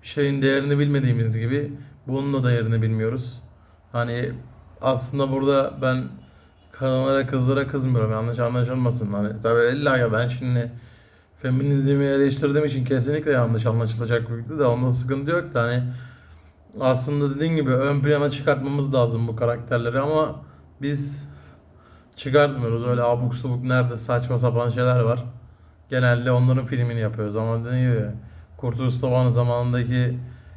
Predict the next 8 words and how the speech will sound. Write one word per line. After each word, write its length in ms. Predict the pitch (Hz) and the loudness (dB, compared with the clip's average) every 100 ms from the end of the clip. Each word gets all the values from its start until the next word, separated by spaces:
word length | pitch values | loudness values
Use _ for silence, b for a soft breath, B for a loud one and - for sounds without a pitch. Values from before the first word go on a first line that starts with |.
| B | B
kahraman 540 | - 123 120 120 123 123 | -4 2 2 2 2 0
kadınları 760 | 123 123 127 123 123 123 127 - - - - | 0 0 2 4 2 0 -4 -12 -20 -18 -8
öne 220 | 123 127 | 0 0
çıkarsak 640 | 127 123 110 - 120 - 143 - B B - | 2 0 -2 -4 -6 -8 -10 -14 B B -8
belki 380 | 127 123 127 123 | 0 4 4 2
gençlerimiz 640 | 123 123 - 123 127 127 | 0 -2 -2 0 2 2
bunlara 280 | 123 127 131 | 4 4 2
özenecek. 560 | 127 117 117 107 98 | 2 0 0 -4 -8